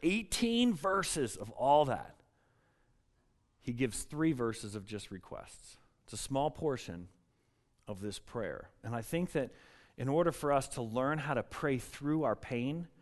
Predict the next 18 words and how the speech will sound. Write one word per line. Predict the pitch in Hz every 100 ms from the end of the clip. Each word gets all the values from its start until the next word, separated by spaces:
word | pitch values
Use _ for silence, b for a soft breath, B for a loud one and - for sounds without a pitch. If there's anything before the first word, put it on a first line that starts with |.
| _ _ _
there's | - 110
a | 117
lot | 110 135 143 143
that |
we | 123 127
can | 113
pick | - 123 120
up | 98 -
from | 95
this | 95
Psalm | - 113 104 92 87 - _ _ _ _
twenty-two. | - 98 87 90 117 87 - _ _ _ _ _ _ _ _ - - - b b b b b
So | - 120
the | 131
assumption | 127 175 180 - 151
of | 113 101
David, | 160 202 127 95
though, | 78